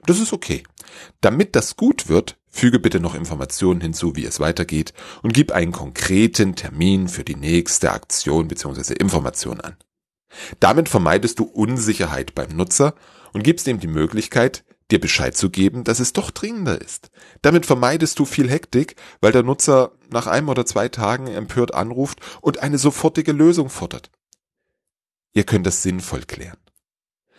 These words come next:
Drei Tage später kommt eine Mail mit dem Betreff "Vielen Dank für deine Geduld".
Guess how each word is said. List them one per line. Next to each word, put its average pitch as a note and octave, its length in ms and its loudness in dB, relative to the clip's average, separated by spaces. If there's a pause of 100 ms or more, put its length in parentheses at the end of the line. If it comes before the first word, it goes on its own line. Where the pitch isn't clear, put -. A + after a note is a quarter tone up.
(180)
Drei C#3+ 220 6
Tage C#3+ 240 2
später G2+ 340 0
kommt - 280 -8
eine F2+ 180 -2
Mail D#2+ 380 -2
mit F2 180 -10
dem D2 140 -10
Betreff - 480 -6 (240)
"Vielen C4+ 480 2
Dank A2 280 2
für C3+ 140 -4
deine F2 380 -2
Geduld". F#3+ 560 0